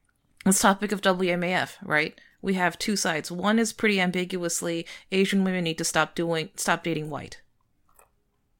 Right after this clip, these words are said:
Right? This is unambiguously a bad thing for, uh, the community and you as individuals. Right? And on the other side of that argument, it's, you know, step the fuck off. Right?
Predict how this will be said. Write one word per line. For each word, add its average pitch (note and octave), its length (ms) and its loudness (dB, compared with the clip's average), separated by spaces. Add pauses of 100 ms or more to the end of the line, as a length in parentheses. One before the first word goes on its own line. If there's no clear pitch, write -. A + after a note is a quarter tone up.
(140)
Right? D3+ 260 0
This F3+ 140 -2
is F#3 80 0
unambiguously F#3 760 0
a D#3+ 40 4
bad F#3+ 440 4
thing E3+ 280 0
for, E3 460 -4 (400)
uh, D#3 180 4
the D#3+ 140 0
community G#3 640 0
and F3 280 -2
you E3+ 280 -2
as E3 100 2
individuals. D3+ 760 -6 (760)
Right? E3+ 220 2 (200)
And A3 100 6
on A#3 100 8
the A3+ 100 4
other A3 140 6
side G3+ 300 4
of F3+ 80 0
that F3 280 4
argument, E3+ 560 -2
it's, - 460 -2 (180)
you - 140 -4
know, D3 160 2
step - 300 -2
the F3+ 60 -4
fuck - 260 0
off. - 320 -2 (1080)
Right? D3+ 320 2